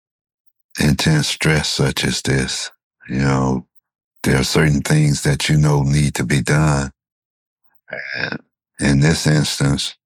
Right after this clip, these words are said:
we were trapped in a rice field, no cover whatsoever. You couldn't, with enemy troops dug in,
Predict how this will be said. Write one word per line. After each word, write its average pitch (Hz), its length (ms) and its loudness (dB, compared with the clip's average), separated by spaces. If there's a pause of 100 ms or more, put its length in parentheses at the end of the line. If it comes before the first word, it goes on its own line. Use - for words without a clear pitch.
(880)
we 76 200 4
were 71 240 2
trapped 80 420 0
in 71 80 2
a 69 120 2
rice 78 300 2
field, 60 400 -2 (960)
no 139 200 2
cover 73 340 4
whatsoever. 69 720 0 (1000)
You 69 100 0
couldn't, - 260 0 (360)
with 65 420 0 (840)
enemy 78 380 4
troops - 380 0
dug 76 420 2
in, 73 460 2